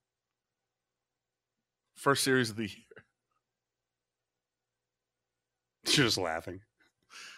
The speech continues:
Speaker 1: It's good.
Speaker 2: Hey, when they come here, they're gonna, their payroll's gonna be a hundred fifty million. Be a whole different thing.
Speaker 1: They're getting Howard Terminal. Go build a nice stadium. People will go.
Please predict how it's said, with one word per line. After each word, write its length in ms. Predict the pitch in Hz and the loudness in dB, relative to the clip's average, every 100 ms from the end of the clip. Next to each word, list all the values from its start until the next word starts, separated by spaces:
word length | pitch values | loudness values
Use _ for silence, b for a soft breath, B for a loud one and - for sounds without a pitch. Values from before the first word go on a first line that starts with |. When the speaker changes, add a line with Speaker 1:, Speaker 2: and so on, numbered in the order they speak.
| B | B
Speaker 1:
It's 80 | - | -6
good. 240 | 160 185 123 - _ _ _ - | 0 0 0 -12 _ _ _ 8
Speaker 2:
Hey, 100 | 117 | 10
when 120 | 117 | 10
they 80 | 120 | 8
come 160 | 131 | 8
here, 120 | 127 120 | 8 6
they're 100 | 107 | 4
gonna, 160 | 104 | 0
their 120 | 101 | 0
payroll's 360 | 104 120 110 104 | 4 6 6 4
gonna 80 | 107 | 2
be 80 | 101 | 2
a 60 | |
hundred 200 | 101 98 | 2 0
fifty 200 | - 92 | -2 -4
million. 280 | 90 87 85 - - | -4 -4 -6 -12 0
Be 60 | 107 | 6
a 40 | |
whole 140 | 117 | 8
different 260 | 101 101 92 | 6 2 -2
thing. 120 | 90 - - _ - | -6 -6 -16 _ -14
Speaker 1:
They're 120 | 104 | -4
getting 200 | 147 165 | -2 4
Howard 300 | 131 147 135 | 8 8 8
Terminal. 380 | 117 120 87 - _ _ _ _ _ _ _ _ _ _ _ _ _ _ - | 4 2 -2 -8 _ _ _ _ _ _ _ _ _ _ _ _ _ _ 2
Go 160 | 123 | 4
build 220 | 156 170 | 8 8
a 40 | 170 | 10
nice 200 | 156 143 | 10 10
stadium. 380 | 127 123 123 113 | 6 6 6 2
People 240 | 117 113 | 0 0
will 80 | 107 | 0
go. 240 | 85 71 | -2 -4